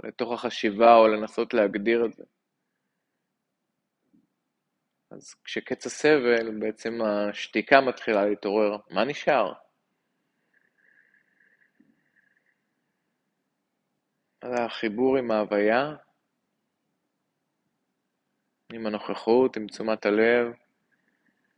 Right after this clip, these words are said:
אני יכול בעצם רק לראות, רק לשמוע, רק לטעום,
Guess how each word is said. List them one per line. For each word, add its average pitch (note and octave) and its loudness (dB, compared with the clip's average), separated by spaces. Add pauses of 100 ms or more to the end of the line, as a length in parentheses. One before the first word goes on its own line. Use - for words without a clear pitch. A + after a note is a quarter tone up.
(840)
אני A#2+ -10
יכול A2+ -6
בעצם A#2+ -4
רק A2+ 0
לראות, G#2 0 (960)
רק G#2+ 0
לשמוע, G#2+ -6 (840)
רק G#2+ -2
לטעום, G#2 -4